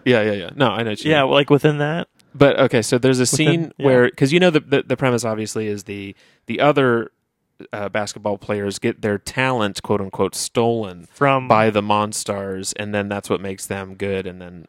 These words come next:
Speaker 1: that's
Speaker 2: Yeah,
Speaker 1: the
Speaker 2: well,
Speaker 1: whole
Speaker 2: they could
Speaker 1: premise for the
Speaker 2: become the
Speaker 1: film.
Speaker 2: Monstars
Speaker 1: They
Speaker 2: once
Speaker 1: beco-,
Speaker 2: they
Speaker 1: okay, yeah, they become the Monstars. Thank you. But the, but they're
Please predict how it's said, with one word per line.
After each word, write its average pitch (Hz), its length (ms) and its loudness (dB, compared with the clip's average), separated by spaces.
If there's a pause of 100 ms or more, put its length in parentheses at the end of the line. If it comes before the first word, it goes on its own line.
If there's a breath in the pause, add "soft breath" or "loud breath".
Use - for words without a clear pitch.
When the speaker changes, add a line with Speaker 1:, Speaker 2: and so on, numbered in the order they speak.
Speaker 1:
that's - 180 -6
Speaker 2:
Yeah, - 40 -8
Speaker 1:
the - 60 -2
Speaker 2:
well, 175 60 8
Speaker 1:
whole - 0 -
Speaker 2:
they 185 120 8
could 202 100 0
Speaker 1:
premise 165 280 6
for - 60 -4
the - 60 4
Speaker 2:
become 175 180 6
the 151 80 6
Speaker 1:
film. 117 280 4
Speaker 2:
Monstars 107 340 0
Speaker 1:
They 123 100 4
Speaker 2:
once 131 200 4
Speaker 1:
beco-, - 20 -2
Speaker 2:
they - 80 6 (100)
Speaker 1:
okay, 98 180 -4
yeah, 90 180 -6
they 98 100 0
become 131 460 2
the 107 60 4
Monstars. 92 680 -6
Thank 104 220 -10
you. - 80 -16 (440 soft breath)
But 110 220 4
the, 107 480 2
but 117 180 2
they're 107 380 4